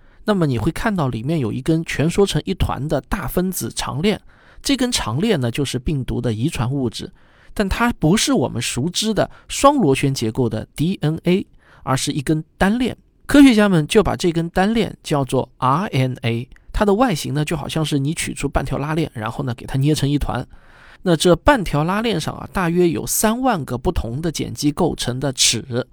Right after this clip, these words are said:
齿的排列方式啊，就相当于是病毒制造自己的程序。病毒每次复制自己，就要先复制这半条拉链，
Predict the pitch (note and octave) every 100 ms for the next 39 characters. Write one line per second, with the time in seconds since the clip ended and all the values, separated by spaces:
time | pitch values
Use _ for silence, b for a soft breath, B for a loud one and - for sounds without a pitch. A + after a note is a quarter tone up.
0 | b b b _ - - - B2+ C3 -
1 | D#3 A#3 F3 G#3 B3 E3+ - C3 C3 F3
2 | G3 F3+ C#3 - D3 - F3+ B2+ A#2 C#3
3 | - - F3+ E3 D3 F3 C#3 - - -
4 | - - D3+ G#3+ - b b b b D#4+
5 | C#4 D3+ D#3 F#3+ A#2+ G#2 A2 - A3 -
6 | G#3+ - E3+ - D#3 B2+ - - b b
7 | E3+ D#3 D3 A#3 A#3+ - G3+ D#3 D3+ -
8 | - D3 D3 A#2+ A#2+ B2 C3 C#3